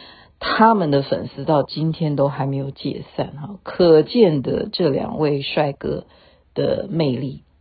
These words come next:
当然他们的才华也是太优秀了。我昨天才讲说，我自己做综艺节目，然后看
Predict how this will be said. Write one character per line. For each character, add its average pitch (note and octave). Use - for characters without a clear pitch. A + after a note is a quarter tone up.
当 F3
然 B2+
他 D3+
们 C#3+
的 C3+
才 C3+
华 C3
也 -
是 C#3+
太 -
优 C#3
秀 -
了。 G#3
我 E3+
昨 G#3+
天 C#4
才 F#3
讲 D#3+
说， E3
我 E3
自 G#3
己 G3+
做 E3+
综 E3
艺 D#3
节 -
目， D3+
然 D#3+
后 F3
看 D#3+